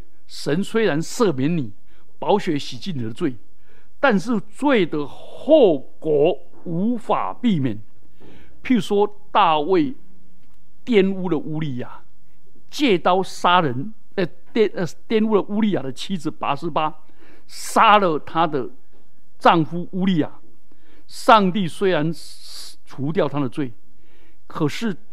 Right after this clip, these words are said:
刀剑不离他的家。撒母耳记下十二章九到十三节。所以罪像毒蛇一样，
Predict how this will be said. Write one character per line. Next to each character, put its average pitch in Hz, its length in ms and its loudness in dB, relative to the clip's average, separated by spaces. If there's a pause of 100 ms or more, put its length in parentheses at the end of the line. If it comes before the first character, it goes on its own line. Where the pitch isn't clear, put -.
刀 254 340 4
剑 185 380 2
不 220 300 -2
离 143 180 0
他 147 140 -2
的 151 120 0
家。 226 440 4 (460)
撒 - 200 0
母 175 160 4
耳 127 80 0
记 143 360 -4
下 143 380 0
十 - 320 -4
二 165 160 2
章 156 340 0
九 127 160 -4
到 139 120 0
十 - 140 -6
三 127 180 -2
节。 101 220 -4 (920)
所 285 240 2
以 208 180 0
罪 311 260 0
像 208 240 2 (140)
毒 202 200 0
蛇 196 300 2
一 151 180 -2
样， 131 220 0